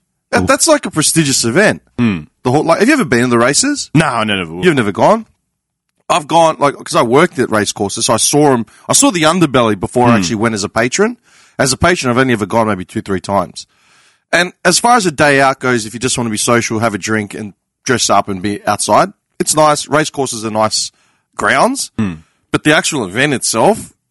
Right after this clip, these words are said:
Speaker 1: I, I don't stand for it. I wouldn't go back. I don't bet on it anymore.
Speaker 2: Yeah.
Speaker 1: Like, it's not right. It's like the ho-, you know what it's like? It's like the horse carriages in the city.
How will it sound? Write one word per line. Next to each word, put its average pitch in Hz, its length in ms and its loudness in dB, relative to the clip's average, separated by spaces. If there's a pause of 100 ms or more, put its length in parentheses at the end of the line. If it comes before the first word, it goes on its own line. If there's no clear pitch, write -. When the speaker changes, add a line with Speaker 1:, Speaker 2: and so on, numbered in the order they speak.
(360)
Speaker 1:
I, 101 80 -2
I 110 240 0
don't 98 180 -2
stand 95 240 -4
for - 120 -14
it. - 40 -4
I - 20 2
wouldn't 127 200 4
go 104 120 2
back. 107 320 0
I 95 140 -6
don't 95 180 -6
bet 113 120 0
on 117 120 0
it 113 80 0
anymore. 104 480 -4
Speaker 2:
Yeah. 95 140 0
Speaker 1:
Like, - 180 -8
it's - 280 -6 (100)
not 113 180 0
right. 76 220 -4 (480)
It's - 80 -6
like 285 100 2
the 240 100 2
ho-, 214 100 8
you - 320 -6
know 320 60 4
what 320 80 4
it's 262 120 -2
like? 269 200 4 (260)
It's - 80 -14
like 269 100 -4
the 190 80 -2
horse 196 240 4
carriages 147 420 0
in 131 60 -6
the 113 60 -4
city. 104 380 0